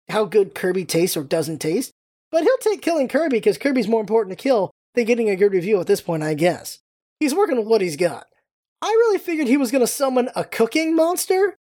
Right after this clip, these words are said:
but nope, that's not what happened here. Instead, he got that cookbook. Very weird. With the plan to kill Kirby in motion, they cut to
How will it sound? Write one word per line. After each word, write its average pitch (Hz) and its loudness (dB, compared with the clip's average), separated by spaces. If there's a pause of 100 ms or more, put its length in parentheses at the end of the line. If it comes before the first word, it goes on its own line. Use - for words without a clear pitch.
but 214 -2
nope, 254 0
that's 240 -2
not 247 0
what 220 2
happened 220 0
here. 160 -2
Instead, 165 -2
he 208 -2
got 208 0
that 175 -4
cookbook. - -8
Very 320 2
weird. 180 -4 (400)
With 262 0
the 285 0
plan 320 2
to 294 -2
kill 302 -2
Kirby 294 0
in 247 2
motion, 226 0
they 202 2
cut - -4
to 240 0